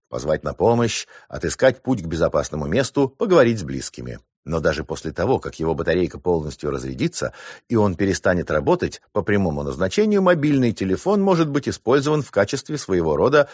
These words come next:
спасательного круга. Благодаря мощным батарейкам с ценными химическими компонентами персональные электронные приборы, такие как телефоны, планшеты и навигационные системы, могут быть использованы для добывания огня,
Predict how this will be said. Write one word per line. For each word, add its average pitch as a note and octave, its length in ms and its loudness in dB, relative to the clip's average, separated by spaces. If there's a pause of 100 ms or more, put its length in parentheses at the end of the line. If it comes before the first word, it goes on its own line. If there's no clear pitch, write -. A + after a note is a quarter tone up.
спасательного D3+ 840 0
круга. B2 380 0 (880)
Благодаря F#2 460 4
мощным G2 340 0
батарейкам F2+ 480 2
с - 80 -6
ценными E2 420 0
химическими E2+ 600 -4
компонентами E2+ 680 -2
персональные G2 840 0
электронные F2 560 -2
приборы, A2 400 0
такие D#2+ 320 -4
как D2+ 200 -4
телефоны, C#3+ 600 2 (200)
планшеты C3 640 2
и B2+ 160 -4
навигационные F#2 680 0
системы, F3+ 540 0 (300)
могут G#2+ 320 2
быть D#2+ 220 -6
использованы C#3+ 580 2
для E2+ 220 2
добывания B2 520 2
огня, D3+ 520 0